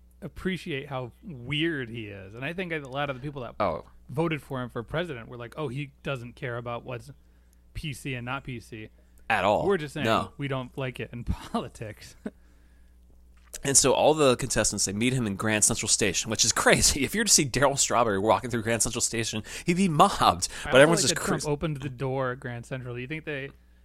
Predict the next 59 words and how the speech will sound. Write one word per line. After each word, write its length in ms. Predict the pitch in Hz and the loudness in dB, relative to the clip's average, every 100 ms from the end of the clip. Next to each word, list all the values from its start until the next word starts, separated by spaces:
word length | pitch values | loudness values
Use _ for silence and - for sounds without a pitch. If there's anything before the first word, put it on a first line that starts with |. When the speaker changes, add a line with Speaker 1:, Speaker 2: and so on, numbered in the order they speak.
| _ | _
Speaker 1:
speaking 360 | - 180 165 165 | -8 -4 -4 -4
of 120 | 127 135 131 | -6 -8 -8
where 160 | 135 139 | -6 -6
we 140 | 139 | -4
are 140 | 131 123 | -4 -4
now, 260 | 131 123 | -4 -4
how 100 | 127 139 | -4 -6
many 160 | 143 | -6
times 180 | 151 139 | -8 -8
did 80 | 131 | -6
they 80 | 117 | -6
wipe 200 | 113 123 | -4 -4
Speaker 2:
Mm-hmm. 60 | 101 | -4
Speaker 1:
that 160 | 113 | -6
door 220 | 117 127 127 | -6 -8 -8
handle 280 | 123 123 | -10 -12
down 240 | 117 120 123 | -10 -10 -10
before 280 | 135 147 123 | -8 -6 -4
Speaker 2:
Oh 40 | |
Speaker 1:
he 40 | 143 | -4
Speaker 2:
my 40 | |
Speaker 1:
put 160 | 147 120 | -4 -4
his 60 | 104 | 2
Speaker 2:
God. 100 | 95 | 2
Speaker 1:
hands 200 | 85 - - | 2 -2 -8
on 160 | 123 117 | -8 -8
it? 120 | 120 - - - | -10 -14 -20 -10
Speaker 2:
Yeah, 240 | 120 139 117 | -2 0 2
seriously. 640 | - 131 113 - 98 98 - - - - - | 2 2 2 0 -2 -4 -10 -18 -18 -6 2
And 180 | 143 143 | 6 6
then, 120 | 135 | 4
you 200 | 123 123 | 2 2
know, 80 | 104 | 4
he 240 | 110 110 | 4 2
lets 260 | 110 107 110 | 2 2 2
us 80 | 113 | 2
know, 140 | 104 | 2
"Yeah, 200 | 107 110 | 2 4
I 100 | 120 | 4
renovated 520 | 127 127 117 117 113 | 4 2 2 2 2
this 140 | 110 - | 0 2
whole 160 | 113 | 2
place 300 | - 117 107 | 2 0 0
to 60 | 117 | 0
make 180 | 107 117 | -2 0
it 60 | |
look 200 | 113 101 | 0 0
nice 280 | 104 101 - | 2 2 2
again." 380 | 107 95 92 98 | 2 0 -2 -6
I'm, 100 | 101 - | -12 -10
I'm 80 | 98 | -6
sure 180 | - 98 | -2 -2
you 60 | |
did, 200 | 95 90 | -2 -2
Donald. 360 | 90 87 87 95 | -2 -4 -6 -10
I'm 80 | 85 | -10
sure 180 | - 95 | -6 -6
you 40 | |
did. 300 | 92 90 90 | -4 -6 -6